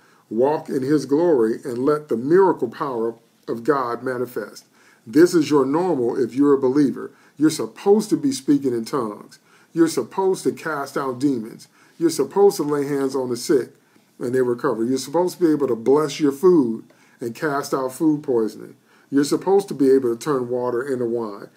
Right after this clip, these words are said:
And various miracles are supposed to follow you. Apostle Paul had handkerchiefs he would put on his body,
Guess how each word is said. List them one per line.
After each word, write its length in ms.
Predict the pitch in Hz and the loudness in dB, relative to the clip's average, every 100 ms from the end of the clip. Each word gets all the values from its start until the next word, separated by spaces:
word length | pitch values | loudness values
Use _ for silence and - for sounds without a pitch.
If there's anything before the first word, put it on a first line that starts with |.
| _ - | _ -12
And 160 | 120 117 | -10 -8
various 600 | 113 165 208 190 156 151 | 2 4 8 8 8 4
miracles 460 | 143 156 151 139 120 | 0 2 2 0 -6
are 60 | |
supposed 260 | 117 135 127 | -2 -4 -4
to 60 | |
follow 320 | 120 143 123 117 | -10 -6 -4 -4
you. 120 | 110 | -4
Apostle 440 | 110 175 156 165 | -6 -6 -4 -6
Paul 580 | - 185 185 131 120 123 _ _ - | -6 -6 -4 -4 -6 -12 _ _ -6
had 220 | 131 - | -6 -4
handkerchiefs 600 | 185 208 170 151 147 - | -4 -2 -2 0 -2 -2
he 100 | 139 | -4
would 140 | 127 | -4
put 120 | 123 160 | -4 -6
on 140 | 135 | -4
his 120 | 117 | -4
body, 500 | 120 156 175 123 120 | -4 -4 0 -2 -2